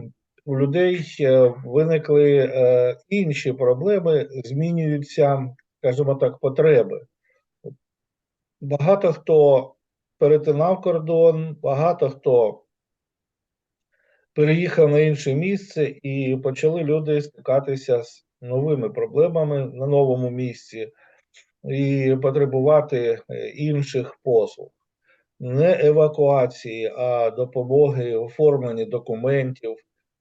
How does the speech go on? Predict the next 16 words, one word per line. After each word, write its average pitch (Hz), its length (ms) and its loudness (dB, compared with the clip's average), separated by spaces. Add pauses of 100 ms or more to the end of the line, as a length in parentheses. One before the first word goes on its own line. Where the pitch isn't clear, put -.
подовженні 135 680 2
строків 131 600 -4
інвалідності, 117 1200 -8 (100)
е, 110 640 -2
там 120 300 -4
різні 139 400 -6
питання, 131 760 -4 (540)
ті 139 140 -8
ж 127 100 -12
питання 123 640 -2
перетину 131 680 0
кордону, 120 880 -6 (500)
е, 117 420 0
ті 139 200 -4
ж 131 120 -8
питання, 127 880 -6